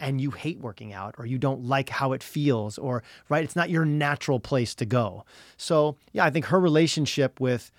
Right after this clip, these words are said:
food and working out was very different than mine. And I don't, I can't, I couldn't tell you why. You know, my, my parents, uh, definitely struggled with their weight. Um,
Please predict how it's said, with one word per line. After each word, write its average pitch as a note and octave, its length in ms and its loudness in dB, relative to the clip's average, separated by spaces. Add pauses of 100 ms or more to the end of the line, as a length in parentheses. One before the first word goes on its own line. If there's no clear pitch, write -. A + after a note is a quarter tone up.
(140)
food D3 500 6
and A#2 220 -4
working C3+ 340 2
out B2+ 300 2 (260)
was C#3 180 4
very C#3 260 6
different C3+ 320 2
than A2 120 -4
mine. G#2+ 280 -6 (100)
And C3+ 200 -6
I D3 180 2
don't, D#3+ 200 4 (120)
I C#3+ 120 4
can't, F#3 280 -4
I D3 80 0
couldn't E3+ 320 2
tell D#3 180 0
you A#2+ 140 0
why. G2 420 -6 (440)
You C3 100 0
know, C3 140 2
my, C3+ 200 0
my C3+ 180 -2
parents, D3+ 520 -4 (100)
uh, C3+ 240 0
definitely B2+ 460 -2
struggled A#2+ 440 -2
with A#2 140 -2
their A2 180 -2
weight. G#2+ 300 -6 (540)
Um, A2 500 -6